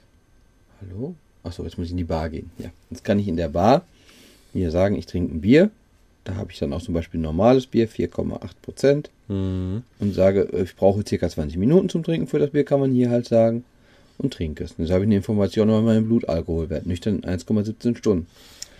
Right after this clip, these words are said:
Speaker 2: Grafisch
Speaker 1: Hab
Speaker 2: nicht längst, kommt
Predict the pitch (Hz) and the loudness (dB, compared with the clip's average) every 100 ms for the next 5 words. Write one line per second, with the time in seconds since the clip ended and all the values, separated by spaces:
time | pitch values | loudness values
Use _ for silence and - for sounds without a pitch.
0 | - 92 101 127 131 - - 104 101 104 | -10 0 6 6 6 2 -2 -2 0 2
1 | 107 151 151 - - 104 101 101 110 110 | 2 2 0 -8 -12 -10 -10 -6 -6 -6
2 | - | -10